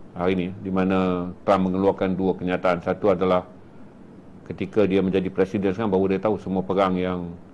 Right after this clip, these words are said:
cuba diselesaikan adalah rumit. Ia merujuk pada kes, uh, Ukraine dan juga Rusia, juga kes, uh, Gaza dan juga Israel.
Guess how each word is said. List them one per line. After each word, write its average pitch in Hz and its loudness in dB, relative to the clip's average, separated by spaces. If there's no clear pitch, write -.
cuba 98 4
diselesaikan 95 0
adalah 90 0
rumit. 92 0
Ia 92 -2
merujuk 90 -2
pada 90 -2
kes, 90 -4
uh, 90 -2
Ukraine 87 -2
dan 87 -2
juga 87 -2
Rusia, 110 -4
juga 95 -4
kes, 92 -2
uh, 87 -2
Gaza 90 2
dan 87 -2
juga 87 -2
Israel. 92 0